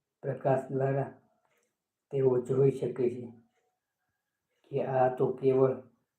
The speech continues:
માહિક ઇન્દ્રિયો છે, જે તેના વિષયોની વચ્ચે ભ્રમણ કરતી રહે છે. જે મનુષ્ય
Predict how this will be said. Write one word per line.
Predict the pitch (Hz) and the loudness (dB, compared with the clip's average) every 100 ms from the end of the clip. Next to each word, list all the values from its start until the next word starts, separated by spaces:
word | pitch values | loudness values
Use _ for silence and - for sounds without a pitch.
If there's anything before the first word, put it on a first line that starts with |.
| _ | _
માહિક | 143 139 135 135 | -6 0 0 -2
ઇન્દ્રિયો | 151 135 135 135 131 123 - - _ _ _ _ - | -6 0 0 4 4 2 0 -12 _ _ _ _ 0
છે, | 127 - - _ _ _ _ _ _ 143 | 0 0 -10 _ _ _ _ _ _ -12
જે | 123 | -6
તેના | 135 131 120 | -4 -4 -4
વિષયોની | 120 123 - 139 131 120 113 - _ | -6 -8 -2 0 2 0 -6 -14 _
વચ્ચે | 131 117 - 127 127 - _ _ _ _ _ - | -10 -10 -8 -6 -6 -12 _ _ _ _ _ -12
ભ્રમણ | 131 135 131 | -6 -4 -4
કરતી | 113 117 - 131 | -2 -4 -2 -2
રહે | 131 120 120 | -2 -2 -4
છે. | - - _ _ _ _ _ _ _ _ _ _ - | -6 -16 _ _ _ _ _ _ _ _ _ _ -16
જે | 131 143 147 | 6 6 8
મનુષ્ય | 131 131 123 - 135 120 | 6 2 0 -6 -6 -6